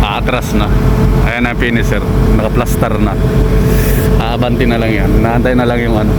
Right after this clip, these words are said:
ibang tao, wala pa eh. Ayan yung mga piso namin sa hulihan, nakaparking. Ayan. Ito yung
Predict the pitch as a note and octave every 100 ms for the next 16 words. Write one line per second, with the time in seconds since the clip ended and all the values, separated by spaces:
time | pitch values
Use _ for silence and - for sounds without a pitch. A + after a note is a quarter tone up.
0 | - - - - - - - - - -
1 | - A#2+ B2 B2 A#2+ A2 G#2+ A2 A2+ A2+
2 | A2+ B2+ G#2+ G2+ - - - - - -
3 | B2 A#2+ B2+ C3 B2+ - D3+ C3 B2+ B2
4 | A2 G#2 C3 A#2+ A#2 B2 A2+ A2 A2 A2+
5 | A2 A2 G2+ G2 F2+ - - B2 - A2+
6 | - A#2 B2 B2+ G#2+ G2+ - - - -
7 | - - - - - - - - - -
8 | - - - C3